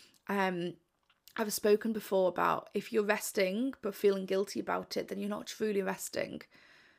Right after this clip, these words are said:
Not mentally, 'cause your head is somewhere else. Your head is still doing all the things. Your head is still hustling and working. So you need to rest without guilt, without judgment of yourself, and just do it full with,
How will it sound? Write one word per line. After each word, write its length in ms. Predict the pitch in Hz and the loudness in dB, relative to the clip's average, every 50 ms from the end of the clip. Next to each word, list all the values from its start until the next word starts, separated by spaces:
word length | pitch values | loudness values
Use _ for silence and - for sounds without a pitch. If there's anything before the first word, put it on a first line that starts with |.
| _ _ _ | _ _ _
Not 160 | - 233 233 | -6 -4 -2
mentally, 600 | 220 220 214 214 220 214 - - - 160 156 - - | 0 0 0 0 0 -2 -4 -6 -4 -4 -4 -4 -6
'cause 240 | - - 190 - - | -6 -8 -8 -2 0
your 260 | 196 196 196 190 180 | 2 4 4 2 0
head 320 | - - - 226 247 - | -2 -4 -4 -2 -2 -2
is 140 | 92 87 - | -2 -4 -4
somewhere 340 | - 101 95 - 185 - - | -4 -4 -4 -2 -2 -2 -2
else. 260 | 190 190 185 - - | -2 -2 -2 -4 -8
Your 80 | 196 - | -10 -6
head 200 | - 214 202 214 | -4 -4 -4 -2
is 100 | - - | -4 -6
still 400 | - - - 196 190 185 - - _ 147 - - - - | -2 0 0 2 2 0 -2 -4 _ -18 -20 -16 -2 0
doing 320 | 214 208 202 196 190 190 | 0 2 2 0 0 0
all 120 | 190 185 | -2 -2
the 80 | 180 185 | -2 -6
things. 380 | - - 208 196 180 165 165 - | -4 -4 -2 -2 -2 -6 -6 -8
Your 120 | - 160 | -8 -6
head 120 | 180 196 | -6 -6
is 80 | 202 - | -6 -4
still 160 | - - 196 | -2 -2 -2
hustling 580 | 190 - - 196 - - - 190 - - - - | -2 -4 -8 -8 -6 -4 -2 -2 -2 -2 -2 -6
and 200 | - 175 175 180 | -6 -6 -4 -2
working. 560 | 185 180 190 196 - - - - - - - - _ - - - - - - - - _ _ | 0 2 2 0 -2 -6 -10 -10 -10 -12 -14 -16 _ -20 -20 -20 -20 -20 -20 -20 -20 _ _
So 200 | - - - 202 | -6 -2 0 2
you 100 | 214 214 | 2 2
need 160 | 220 220 220 | 0 0 -2
to 100 | - 214 | -4 0
rest 300 | 214 202 208 - - - | 0 0 0 -2 -6 -6
without 320 | 196 190 175 185 190 - | -4 -4 -4 -6 -6 -2
guilt, 420 | - 175 165 156 156 - - - - | 0 2 2 2 2 -2 -4 -10 -6
without 280 | 202 175 170 - 202 | -2 -2 -2 -2 -2
judgment 420 | - 196 190 - - 202 196 - 202 | -4 -4 -4 -4 -6 -6 -6 -6 -6
of 100 | 190 214 | -8 -8
yourself, 760 | 202 - - - 175 175 180 165 165 - - - - - - _ _ _ _ _ _ _ _ _ _ - - _ _ - | -8 -4 0 2 4 4 4 2 0 -2 -8 -16 -20 -20 -20 _ _ _ _ _ _ _ _ _ _ -20 -20 _ _ -6
and 100 | 226 214 | -4 -2
just 200 | 240 277 - - | -2 -2 0 2
do 120 | 311 311 311 | 2 2 2
it 100 | 311 - | 0 -2
full 320 | - - - 214 226 226 | -4 0 2 4 4 4
with, 280 | 208 208 208 - - | 4 2 2 0 -4